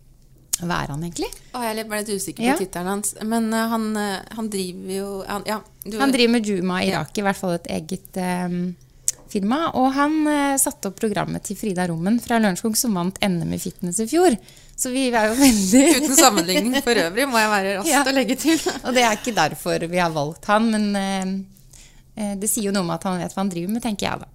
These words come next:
Speaker 2: Ja.
Speaker 1: Ja.
Speaker 2: Så, eh, prosjektet starter også i dag, ehm, og så kan, og så kommer vi til å legge ut, eh, daglige oppdateringer på Instagram, eh, hvor du kan, eh, følge med hvordan det går, og hva vi spiser, og hvordan vi trener.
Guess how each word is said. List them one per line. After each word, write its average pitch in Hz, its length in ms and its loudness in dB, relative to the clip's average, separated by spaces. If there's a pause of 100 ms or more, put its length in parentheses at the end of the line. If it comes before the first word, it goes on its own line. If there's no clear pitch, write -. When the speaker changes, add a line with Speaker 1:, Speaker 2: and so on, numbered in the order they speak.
(100)
Speaker 2:
Ja. 175 100 -12 (200)
Speaker 1:
Ja. 190 120 -2 (240)
Speaker 2:
Så, 254 280 -2 (240)
eh, 240 380 -2 (200)
prosjektet 240 520 -8
starter 202 500 -8
også 190 180 -10
i - 40 -8
dag, 285 240 -4 (400)
ehm, 226 680 -4 (540)
og 233 80 -10
så 214 360 -6
kan, 202 380 -6
og 214 160 -10
så 240 60 -10
kommer 202 240 -4
vi 226 100 -6
til - 20 -4
å 226 40 -4
legge 180 240 -6
ut, - 260 -10
eh, 196 400 -2 (220)
daglige 180 320 -4
oppdateringer 175 520 -8
på 185 140 -8
Instagram, 190 400 0 (840)
eh, 220 180 -8
hvor 208 140 -10
du 208 80 -8
kan, 220 340 -6
eh, 214 220 -4
følge 202 340 -6
med 185 380 0
hvordan 156 340 -8
det 147 120 -16
går, 277 440 0
og 202 180 -4
hva 165 140 -10
vi - 80 -12
spiser, 254 680 -2
og 180 80 -4
hvordan 165 180 -6
vi 156 80 -10
trener. 254 720 0